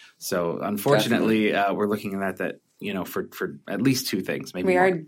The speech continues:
Speaker 3: definitely a stickler in this
Speaker 1: <laughs>
Speaker 3: department specifically about your grammar, about your formatting, all the thought that goes into both the cover letter and the resume. And I'd also say, just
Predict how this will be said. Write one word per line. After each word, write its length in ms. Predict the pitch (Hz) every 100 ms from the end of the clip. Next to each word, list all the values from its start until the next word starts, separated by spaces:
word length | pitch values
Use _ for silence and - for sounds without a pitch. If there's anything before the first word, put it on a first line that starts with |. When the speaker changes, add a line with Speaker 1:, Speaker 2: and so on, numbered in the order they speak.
| -
Speaker 3:
definitely 480 | 180 160 165 160 -
a 80 | 165
stickler 680 | - 151 143 151 147 160 - - 131
in 220 | - 175
this 320 | 165 165 -
Speaker 1:
<laughs> 160 | - -
Speaker 3:
department 480 | 190 175 156 156
specifically 720 | 156 170 170 160 160 151 143 -
about 640 | 160 151 139 143 131 135 _ _ _
your 160 | 165 151
grammar, 680 | 160 202 208 208 202 202 202 - - -
about 500 | - 165 156 143 143
your 120 | - 143
formatting, 960 | - 190 185 170 160 160 160 165 165 _ _ _ _ _ -
all 180 | 180 185
the 120 | 196
thought 280 | 185 160 160
that 140 | -
goes 240 | 165 156
into 240 | 160 156 160
both 220 | 156 151
the 100 | 170
cover 260 | 160 143 151
letter 420 | 151 147 147 - -
and 280 | 170 160
the 80 | 160
resume. 720 | 156 156 156 156 147 147 - - -
And 100 | 196
I'd 160 | 190 -
also 260 | 233 247 220
say, 240 | 196 165
just 260 | 165 165